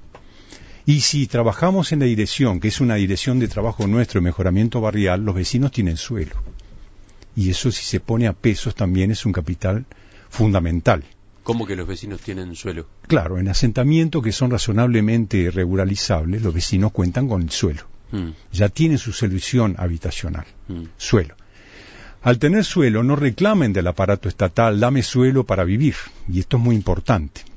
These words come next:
Speaker 1: ponerlo en la contabilidad social, eh, cuando uno trabaja en esta dirección. No hemos todavía puesto los pesos a esto, pero es muy importante. Si a precio comercial en los barrios uno dice,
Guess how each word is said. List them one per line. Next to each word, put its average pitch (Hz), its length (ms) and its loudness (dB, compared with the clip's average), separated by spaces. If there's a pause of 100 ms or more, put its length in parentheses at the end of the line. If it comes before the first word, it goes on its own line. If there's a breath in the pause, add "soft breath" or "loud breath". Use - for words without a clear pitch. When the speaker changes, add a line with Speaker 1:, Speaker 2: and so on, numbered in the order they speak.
(140)
Speaker 1:
ponerlo 98 380 2
en 120 60 2
la 117 80 2
contabilidad 92 580 0
social, 98 680 0 (240)
eh, - 120 -8 (120)
cuando 85 240 0
uno 92 200 0
trabaja 87 380 -2
en 90 80 2
esta 90 180 -2
dirección. 76 400 -6 (1040 soft breath)
No 120 180 6
hemos 160 240 2
todavía 117 360 2
puesto 123 280 0
los 90 140 -4
pesos - 420 -2
a 98 80 2
esto, 107 320 2
pero 92 280 0
es - 180 -2
muy 95 180 2
importante. - 640 -4
Si - 180 -10
a 82 60 -6
precio 98 300 -2
comercial 95 480 0
en 92 80 -2
los 87 120 -4
barrios 90 380 -4
uno 90 160 -2
dice, 92 340 -4